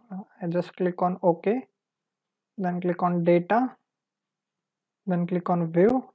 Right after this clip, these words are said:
then click on table view. Okay, so we found one record. So we have to find the status. Okay,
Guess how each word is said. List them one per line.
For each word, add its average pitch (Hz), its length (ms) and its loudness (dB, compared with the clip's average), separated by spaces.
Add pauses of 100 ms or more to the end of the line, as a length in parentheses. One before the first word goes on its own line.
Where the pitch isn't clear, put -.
(140)
then 170 260 -6
click 170 240 -6
on 233 200 0 (100)
table 175 320 6
view. 156 240 -2 (880)
Okay, 220 220 -2 (100)
so - 220 -4
we 175 140 2
found 185 360 2
one 180 140 4
record. 190 460 2 (640)
So 190 680 2
we 185 100 4
have 180 280 0
to 185 100 0
find 180 400 -2
the 254 240 -2 (880)
status. - 880 -2 (1400)
Okay, 175 300 -2